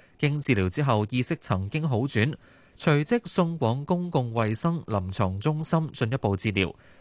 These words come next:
尋晚被發現冇反應同埋冇呼吸心跳，尋晚大約八點證實死亡。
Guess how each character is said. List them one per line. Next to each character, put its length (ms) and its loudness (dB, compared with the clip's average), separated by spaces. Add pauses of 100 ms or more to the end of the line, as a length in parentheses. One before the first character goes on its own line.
(160)
尋 200 0
晚 180 4
被 140 4
發 240 2
現 260 0
冇 280 0
反 280 0
應 320 0
同 100 0
埋 200 2
冇 240 0
呼 200 -2
吸 100 2
心 260 0
跳， 260 4 (420)
尋 160 2
晚 160 4
大 160 4
約 180 2
八 200 0
點 280 0
證 220 -2
實 140 -2
死 260 -2
亡。 220 2